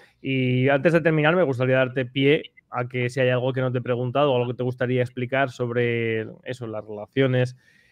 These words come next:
en política internacional y la situación en la cual se encuentra Europa, eh, y el interés que tiene para Estados Unidos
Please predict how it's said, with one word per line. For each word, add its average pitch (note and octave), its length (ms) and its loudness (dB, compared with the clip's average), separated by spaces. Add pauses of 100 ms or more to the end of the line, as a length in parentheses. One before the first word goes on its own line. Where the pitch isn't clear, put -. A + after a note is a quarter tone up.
(140)
en D3 140 0
política D3 320 0
internacional C#3+ 640 0
y D3 40 2
la B2+ 60 0
situación C3 480 2
en F#3 80 2
la C3 100 2
cual D3+ 200 4
se D3 60 -2
encuentra C3+ 600 0
Europa, D3 960 2
eh, C3 720 0
y B2+ 60 0
el B2+ 80 -2
interés C3+ 320 -2
que C#3 100 -4
tiene C3+ 300 -2
para A#2 120 -6
Estados A#2+ 360 -4
Unidos B2 420 -4